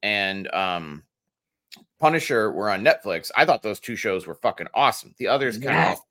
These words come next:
Speaker 1: I didn't give a shit about the others, but, uh, those were
Speaker 2: Yeah.
Speaker 1: great shows, and I'm really, I, I liked that grittiness that they had as opposed to, like, the bubblegum feely,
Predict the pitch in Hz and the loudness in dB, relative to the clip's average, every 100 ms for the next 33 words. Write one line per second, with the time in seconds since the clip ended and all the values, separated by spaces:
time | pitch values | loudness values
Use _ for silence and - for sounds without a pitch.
0 | _ 113 123 98 85 - 85 69 57 - | _ -2 0 -2 -6 -8 -8 -8 -8 -14
1 | - - - - - - 90 180 165 - | -10 -10 -10 -16 -12 0 2 4 2 -4
2 | _ _ _ _ _ 190 190 151 156 131 | _ _ _ _ _ 4 4 6 6 6
3 | 135 78 - 113 117 139 147 135 104 101 | 2 -2 -2 0 2 4 4 4 2 4
4 | 107 113 120 120 123 - 110 87 104 117 | 4 4 4 2 0 2 0 0 -4 -4
5 | 113 101 98 - 95 95 90 147 135 110 | -4 -6 -6 -8 -6 -4 2 6 6 6
6 | 104 95 98 - 107 101 - 92 92 - | 4 0 -4 -6 -6 -6 -8 -8 -6 -6
7 | 87 107 104 87 95 92 - 92 87 87 | -4 -4 -4 -6 -6 -10 -6 -6 -4 -6
8 | 85 - | -6 -10